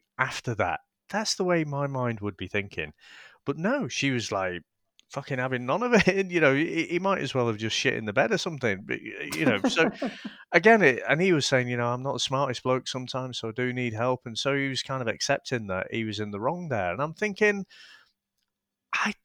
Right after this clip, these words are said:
Speaker 1: I, I'm not saying I'm right at all, but I, in that situation, if he's done something wrong, then I'm in the same boat. I would need help.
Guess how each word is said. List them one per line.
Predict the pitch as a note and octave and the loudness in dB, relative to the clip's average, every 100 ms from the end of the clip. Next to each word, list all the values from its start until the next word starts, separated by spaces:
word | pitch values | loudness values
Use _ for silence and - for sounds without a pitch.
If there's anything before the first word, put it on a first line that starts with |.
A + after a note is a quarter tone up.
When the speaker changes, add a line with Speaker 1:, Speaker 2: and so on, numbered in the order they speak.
| - - _ G#2+ - - | -20 -20 _ -14 -10 -8
Speaker 1:
I, | E3+ | -2
I'm | E3+ G3 | 0 0
not | G#3+ | -2
saying | - F3+ F#3 F3 | 0 2 2 2
I'm | D#3+ F3+ F3+ E3+ F3+ _ | 2 2 0 -4 -12 _
right | C3+ D3 F3 - | 2 2 2 0
at | C#3 C#3 | -2 0
all, | D3 A3 | 2 0
but | G3+ D#3 - _ | 0 0 -2 _
I, | - - G#2 - | -16 -14 -12 -4
in | E3 | 0
that | F3 F#3 | 2 2
situation, | - E3+ - G3 F#3 - F#2 C#3+ - - | 2 -2 2 4 4 2 -2 -6 -14 -4
if | D#3+ | -2
he's | - A#3+ F#3 | 0 0 0
done | G3+ F#3 | 0 0
something | - F#3 G3 F3+ | -2 -4 -4 -2
wrong, | D3 F#2+ E2+ F#2+ _ _ _ _ _ _ - A2+ - | 2 2 0 -12 _ _ _ _ _ _ -20 -14 0
then | A#2+ A#2 A2 - - _ | 4 4 2 -10 -16 _
I'm | A#2 A#2+ B2+ B2+ B2 | 6 6 6 2 2
in | A#2+ | 0
the | A2+ | 0
same | - G#2+ G#2+ F#2+ | 2 2 0 0
boat. | F#2 F2+ - _ | -2 -2 -6 _
I | A#2 B2+ | 4 4
would | B2+ A#2+ | 4 2
need | B2 A#2 | 2 0
help. | A2 A2+ A2 - | 4 4 4 -2